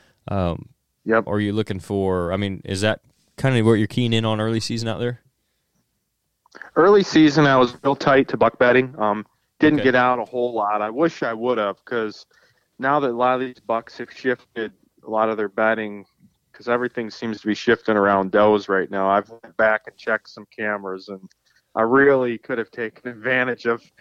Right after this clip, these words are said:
Speaker 2: some early season setups that, that I kinda had predicted. But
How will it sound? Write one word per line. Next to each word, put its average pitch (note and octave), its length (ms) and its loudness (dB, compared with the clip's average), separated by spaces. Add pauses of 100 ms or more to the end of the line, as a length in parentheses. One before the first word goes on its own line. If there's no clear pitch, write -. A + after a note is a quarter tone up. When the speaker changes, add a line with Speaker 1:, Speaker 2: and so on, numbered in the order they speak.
(200)
Speaker 2:
some A#2+ 240 -10
early A#2 200 -4
season A2+ 500 -14
setups A2 640 0
that, G#2+ 140 0 (160)
that A#2 120 0
I G#2+ 120 2
kinda G#2 360 -4
had G#2 240 -2
predicted. G#2+ 580 -4
But G2+ 220 0